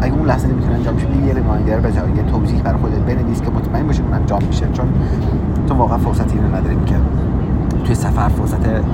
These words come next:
اشتباه کردن نداری، فرصت فراموش کردن نداری، فرصت خطا کردن نداری، چون همشون خیلی پرهزینه است و گاهی وقتا، اه، یه اشتباه کوچیک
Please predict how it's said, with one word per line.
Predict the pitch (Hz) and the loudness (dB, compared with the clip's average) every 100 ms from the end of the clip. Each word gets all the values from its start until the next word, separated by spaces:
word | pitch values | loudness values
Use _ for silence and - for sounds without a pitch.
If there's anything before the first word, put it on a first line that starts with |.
| - - | 0 0
اشتباه | - - - | -2 0 0
کردن | - - - - | 0 0 0 0
نداری، | - - | 0 0
فرصت | - - - - | 0 -2 -2 -2
فراموش | - - - - | 0 0 0 0
کردن | 123 - - | 0 0 0
نداری، | - - - - - - | 0 0 0 0 0 0
فرصت | - - - | 0 0 0
خطا | - - 117 | 0 0 0
کردن | - - - - | 0 0 0 0
نداری، | - - - - - - | 0 0 0 0 0 0
چون | - | 0
همشون | - - - - - - | 0 0 0 0 0 0
خیلی | - - - | 2 2 2
پرهزینه | - - - - - - | 0 0 0 0 0 0
است | - - - - - - | 0 -2 0 0 0 0
و | 104 95 - - - - | 0 2 2 2 2 2
گاهی | 123 | 2
وقتا، | 113 - 123 127 | 0 2 2 2
اه، | 135 - - - - - - - - - - - - | 0 0 0 0 0 -2 -2 -2 0 0 0 0 0
یه | - | 2
اشتباه | - - - - - | 2 0 2 2 2
کوچیک | - - | 0 0